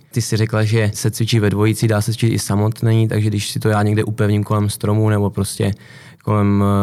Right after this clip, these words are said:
eh, čehokoliv, tak si můžu zacvičit i sám, sám doma, sám venku. Dneska prostě, když můžeme jít aspoň ven si zacvičit, nejde do toho fitka,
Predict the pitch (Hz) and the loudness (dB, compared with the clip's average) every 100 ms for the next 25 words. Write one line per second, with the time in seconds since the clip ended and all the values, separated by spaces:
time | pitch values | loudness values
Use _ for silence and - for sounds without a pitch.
0 | 98 95 95 113 110 113 110 110 - - | 2 0 0 0 0 2 0 0 -4 -14
1 | _ _ 101 - 107 104 104 - 113 107 | _ _ -6 -2 0 0 0 -2 -2 -2
2 | - 101 104 113 117 - - - 101 101 | -2 0 2 2 0 -6 -10 -4 0 2
3 | 104 101 - 101 98 101 101 - 101 - | 2 0 0 0 0 0 -2 -2 -2 -2
4 | - 98 92 - - 101 - 101 95 - | -2 -4 -4 -10 -10 -10 -4 -4 -4 -6
5 | - 92 95 101 98 104 101 101 98 98 | -8 -6 -4 -2 -2 -2 0 0 0 -2
6 | - 104 98 98 98 - 92 101 - 101 | -2 -2 0 0 -2 -4 -4 -4 -2 -2
7 | 95 - 101 98 101 - 92 110 | -2 -4 -6 -4 -4 -4 -6 -4